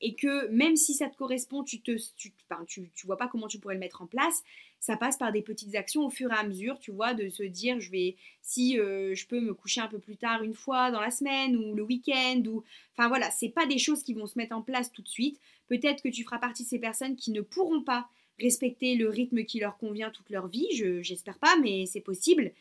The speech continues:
L'idée, c'est de pas se prendre la tête, de pas se mettre la pression. On est sur la recherche d'un rythme qui nous convient. Donc le but, c'est de nous offrir du mieux-être, du bien-être. Il faut pas que ça rentre dans une course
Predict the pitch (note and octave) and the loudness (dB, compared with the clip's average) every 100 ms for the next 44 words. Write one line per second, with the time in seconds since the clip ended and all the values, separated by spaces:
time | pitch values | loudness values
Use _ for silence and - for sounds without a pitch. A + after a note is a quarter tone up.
0 | - - _ _ A3+ C#4 A#3+ F4 D#4+ D4+ | -20 -20 _ _ 6 6 8 6 8 6
1 | A#3+ A3+ A3+ E4 - C#4+ C4 F3+ F3 E4+ | 4 2 2 2 2 -2 -2 -2 2 4
2 | B3+ A#3+ A3 G#3 F#3 F3+ F3 - D#4+ - | 4 0 -2 -4 -6 -6 -8 2 4 6
3 | E4 D#4+ - _ _ - B3 C#4+ C#4+ C4+ | 4 2 -4 _ _ 2 4 6 4 2
4 | A3+ G#3 B3 B3 D4 C#4 A#3+ G#3 F#3+ G3 | 0 0 2 4 4 2 -2 -2 -2 0
5 | C#4+ C#4 G#3 - G#3 G3 - B3+ G3+ G3+ | 0 0 -4 -4 -6 -8 -4 -2 -2 -2
6 | A3 D4+ - - - A3 A#3 G#3+ A#3+ D4+ | -4 -6 -10 -14 -6 0 2 2 4 4
7 | - - C4+ B3+ G3+ G3+ G#3 A3 B3+ C#4+ | 4 0 0 0 -2 -2 -2 -2 -2 -4
8 | A#3+ F3+ G3 G3 A3+ B3 B3 D4+ - F#3+ | -8 -6 -4 0 2 2 2 -2 -6 -10
9 | F#3+ F3+ G#3+ G#3 B3 - - - - A#3+ | -8 -4 -4 -2 -2 -4 -10 -20 -6 -4
10 | A#3 B3+ E4 E4 C4+ A3 B3+ D4 B3+ G#3+ | 0 4 6 6 4 4 2 2 0 -4
11 | G3+ G#3+ G3+ - D#4+ - - | -2 -4 -4 4 4 4 -4